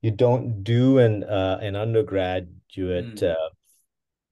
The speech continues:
Speaker 1: uh, degree. So you basically go from the equivalent of high school, uh, which is a, maybe one year longer than in the United States,
Speaker 2: Okay.
Speaker 1: but essentially the equivalent of high school,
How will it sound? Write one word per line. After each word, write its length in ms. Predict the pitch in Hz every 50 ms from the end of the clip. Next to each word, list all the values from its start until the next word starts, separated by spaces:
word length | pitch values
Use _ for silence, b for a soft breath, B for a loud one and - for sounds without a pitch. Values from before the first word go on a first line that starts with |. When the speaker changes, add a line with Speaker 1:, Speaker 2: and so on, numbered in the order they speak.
| _ _ _ _ _ _ _ - _ _ -
Speaker 1:
uh, 240 | 107 87 87 87 85
degree. 560 | 85 82 80 98 95 85 95 95 95 92 90 87
So 200 | - - 101 98
you 200 | 95 95 98 98
basically 520 | 95 101 98 110 113 - - - 113 101
go 240 | 98 101 98 98 107 107
from 340 | - - 107 98 98 98 95
the 100 | 95 92
equivalent 460 | 90 - - - 107 107 113 110 107
of 120 | 104 -
high 300 | - _ - - - -
school, 580 | 117 - - - - 95 85 87 95 110 131 - b b b b b b b b b -
uh, 260 | - 98 95 95 92
which 240 | - 110 117 113 135
is 120 | 120 110
a, 120 | 117 110
maybe 320 | 110 117 123 131 139 143 131
one 280 | 117 117 120 123 135
year 160 | 135 135 135 135
longer 400 | 131 123 120 123 135 139 151 151
than 220 | 143 156 156 160
in 120 | 160 156 160
the 100 | 160 165
United 260 | 170 165 165 170 170
States, 420 | - - 170 175 185 175 - - B B B B B B
Speaker 2:
Okay. 100 | 104 95
Speaker 1:
but 300 | 117 107 104 - - - _ _ _ _ _ _ _
essentially 380 | 117 - 135 127 127 - 127 110
the 100 | 107 104
equivalent 480 | 98 - - 117 104 101 110 107 107
of 120 | 113 101 -
high 220 | - 95 95 95
school, 440 | 95 - - - 101 95 98 98 98